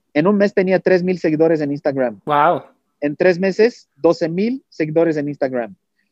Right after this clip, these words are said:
Speaker 1: Hoy por hoy, factura ciento cincuenta dólares por día, ella, para ella, net, limpio, después de producto y todo, con las ventas de los aceites y todo.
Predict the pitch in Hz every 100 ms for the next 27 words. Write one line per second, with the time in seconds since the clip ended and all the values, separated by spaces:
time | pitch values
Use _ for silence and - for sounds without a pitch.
0 | _ _ 202 233 - 226 208 185 262 _
1 | _ _ _ _ _ _ 160 151 208 190
2 | 170 294 _ _ _ _ _ _ _ 190
3 | 190 196 180 175 170 170 185 180 - _
4 | 160 151 160 220 165 220 - _ _ _
5 | _ _ _ _ _ - 180 170 208 -
6 | _ 117 120 170 151 156 294 _ 127 151
7 | 214 - _ _ _ _ - 175 185 156
8 | 165 185 110 - 143 143 123 110 123 131
9 | 160 131 120 139 143 185 - _ _ _
10 | _ _ 147 143 135 160 170 160 135 120
11 | 110 - 160 160 135 113 - 107